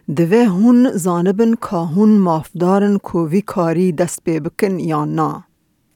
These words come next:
Hikûmeta Astralya hin kesan qedexe dike ku bibin xwediyê karsaziyekê. Di nav de,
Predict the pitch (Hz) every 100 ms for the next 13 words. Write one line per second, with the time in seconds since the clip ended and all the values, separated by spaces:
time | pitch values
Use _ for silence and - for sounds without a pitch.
0 | _ _ - 170 - 202 160 165 107 143
1 | - - 175 170 147 139 143 185 220 -
2 | - - 180 170 - 156 - 202 196 175
3 | 165 165 - 254 233 - 208 - - _
4 | - 175 147 175 180 170 165 - 160 160
5 | 190 165 - 165 151 - 156 147 160 175
6 | 151 170 135 220 _ _ _ _ _ _
7 | _ _ - 165 175 160 131 147 151 139
8 | 208